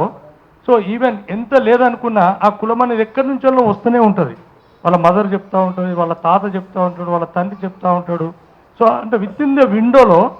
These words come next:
పెరిగినప్పుడు ఏమవుతుందంటే, ఆ కులం నుంచి దాటి బయటికి రాలేకపోతుంది నైంటీ ఫైవ్ పర్సెంట్, నైంటీ above percent of the population. So అందుకనే మనం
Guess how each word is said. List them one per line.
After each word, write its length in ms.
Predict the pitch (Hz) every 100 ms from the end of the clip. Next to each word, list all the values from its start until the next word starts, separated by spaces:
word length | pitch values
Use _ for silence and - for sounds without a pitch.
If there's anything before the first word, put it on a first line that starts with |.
| - _ -
పెరిగినప్పుడు 440 | 214 247 247 220 226
ఏమవుతుందంటే, 540 | 233 226 226 220 220 220
ఆ 60 | 214 208
కులం 280 | 226 254 240
నుంచి 240 | 226 233 180 147 - 175
దాటి 280 | 196 262 269 196
బయటికి 260 | 214 214 214 185
రాలేకపోతుంది 760 | 226 226 220 220 214 220 220 180 185
నైంటీ 280 | 220 226 208
ఫైవ్ 140 | 220 214
పర్సెంట్, 320 | 202 220 185 - 175
నైంటీ 240 | 196 196 185
above 140 | 190 190
percent 260 | 175 180 175
of 40 | 165
the 80 | - _ _ _ -
population. 440 | 170 127 135 - 110 _ _ _ -
So 60 | 208
అందుకనే 340 | 214 220 226 196
మనం 140 | 226